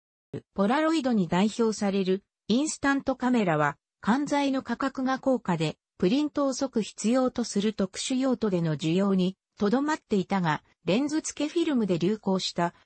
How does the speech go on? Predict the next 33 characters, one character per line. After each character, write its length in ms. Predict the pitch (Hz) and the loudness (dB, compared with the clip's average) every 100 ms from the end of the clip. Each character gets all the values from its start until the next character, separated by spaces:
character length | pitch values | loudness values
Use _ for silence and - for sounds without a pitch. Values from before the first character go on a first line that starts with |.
| - | -4
自 140 | 175 180 | 0 2
分 260 | 277 277 | 2 0
撮 120 | 262 | 0
り、 200 | 208 190 _ _ - | 0 -2 _ _ 0
需 120 | 185 | 2
要 220 | 254 294 | 2 2
な 140 | 294 | 0
ど 120 | 254 208 | 0 2
の 120 | 175 | 2
マ 160 | 175 | 2
ッ 60 | 247 - | 0 -2
ト 140 | 277 | -2
分 160 | 214 226 | 2 0
析 340 | - 269 247 | 0 -2 -2
が 80 | 240 | 0
な 140 | 226 208 | 0 0
さ 140 | 254 | 0
れ 120 | 226 | -2
た 140 | 160 151 | -4 -8
結 240 | 151 - - | -6 -8 -6
果、 200 | 165 - _ _ | -6 -6 _ _
フ 140 | - 208 | -2 0
ィ 40 | |
ル 100 | 277 | 0
ム 100 | 311 | -2
サ 180 | 302 311 | -4 -4
イ 100 | 285 | -2
ズ 140 | 214 | 0
を 60 | 208 | 0
小 300 | 190 196 214 | 0 -2 -6
さ 160 | - 208 | -4 -8
く 80 | |
し、 300 | - 170 160 | -6 -4 -4